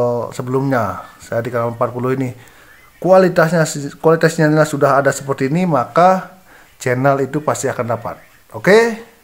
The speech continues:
Jadi sampai di sini, semoga teman-teman paham. Jika belum paham, silakan teman-teman komen di bawah, nanti saya akan bantu menjawab dan mencarikan solusinya buat teman-teman tentang siaran T V digital teman-teman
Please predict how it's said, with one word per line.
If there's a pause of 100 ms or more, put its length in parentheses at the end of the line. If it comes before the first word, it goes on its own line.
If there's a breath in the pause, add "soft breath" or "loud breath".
(1300 soft breath)
Jadi (160)
sampai
di
sini,
semoga
teman-teman
paham. (720 soft breath)
Jika
belum
paham,
silakan
teman-teman
komen
di
bawah,
nanti
saya
akan
bantu
menjawab
dan
mencarikan
solusinya
buat
teman-teman (720 loud breath)
tentang
siaran
T
V
digital
teman-teman